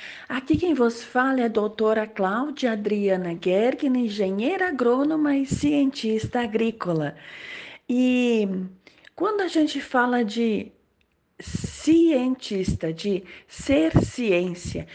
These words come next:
de fazer ciência, a gente olha com amor pra tudo que a gente faz. Então, vamos começar olhando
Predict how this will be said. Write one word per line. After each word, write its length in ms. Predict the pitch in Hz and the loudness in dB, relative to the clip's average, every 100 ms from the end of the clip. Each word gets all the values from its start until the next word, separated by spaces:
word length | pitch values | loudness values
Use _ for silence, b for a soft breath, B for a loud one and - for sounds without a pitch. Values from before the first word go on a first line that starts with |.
| B | B
de 160 | - 208 | -4 -4
fazer 800 | 208 214 202 - 233 311 320 - | -2 -2 0 4 6 6 2 -2
ciência, 1000 | - - 180 156 214 254 - - 175 160 _ B B B B B - | -2 -4 0 0 0 -2 -6 -8 -8 -10 _ B B B B B -6
a 160 | 262 | -4
gente 760 | 269 269 269 262 285 294 285 - _ _ - | 0 2 2 0 0 2 0 -4 _ _ 0
olha 460 | 262 285 233 190 | 4 4 2 0
com 340 | 185 269 302 277 | 0 0 2 2
amor 460 | 185 185 220 240 | 0 0 0 0
pra 240 | 240 233 233 | 0 -4 -2
tudo 340 | - - 415 | -2 2 0
que 120 | 427 | 0
a 40 | 381 | -2
gente 300 | 320 320 320 | -2 -4 -4
faz. 440 | - - - - _ _ _ B B B B | -4 -4 -6 -12 _ _ _ B B B B
Então, 640 | 262 254 - 320 214 170 B B B B - | 2 2 0 2 2 -2 B B B B -2
vamos 380 | 311 453 403 | 0 0 -2
começar 640 | - 262 233 190 - 294 302 | -2 -2 -2 -2 0 2 4
olhando 1040 | 233 202 190 214 277 392 320 185 165 | 4 2 0 0 0 0 0 0 0